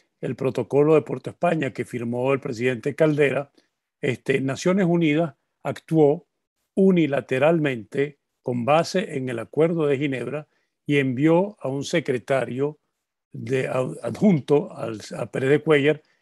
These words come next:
el embajador Diego Cordobés, para que visitara ambos países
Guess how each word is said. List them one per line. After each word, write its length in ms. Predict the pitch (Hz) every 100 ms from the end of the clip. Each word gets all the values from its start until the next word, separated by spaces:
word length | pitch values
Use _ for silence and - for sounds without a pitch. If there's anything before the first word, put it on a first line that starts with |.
| _
el 120 | 127
embajador 420 | 131 123 120 131 139
Diego 280 | 151 160
Cordobés, 600 | 156 151 151 131 135 - _ _ _ _
para 340 | - 151 147 -
que 180 | 135 123
visitara 540 | 120 120 107 151 165
ambos 220 | 170 170 -
países 560 | 147 143 - 160 -